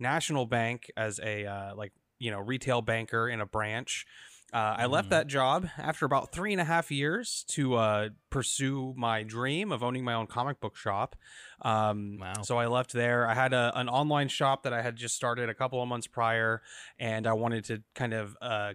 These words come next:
Speaker 1: commit myself to it fully. So back in January, I started recording TikToks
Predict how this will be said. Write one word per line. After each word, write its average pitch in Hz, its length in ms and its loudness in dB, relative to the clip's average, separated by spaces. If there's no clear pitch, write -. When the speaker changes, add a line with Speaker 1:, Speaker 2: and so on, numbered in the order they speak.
Speaker 1:
commit 151 280 -2
myself 135 380 0
to 127 140 0
it 117 60 -4
fully. 143 500 -4
So 127 440 4
back 135 260 4
in 123 120 -2
January, 143 680 0
I 120 80 2
started 123 300 0
recording 110 460 -4
TikToks - 760 2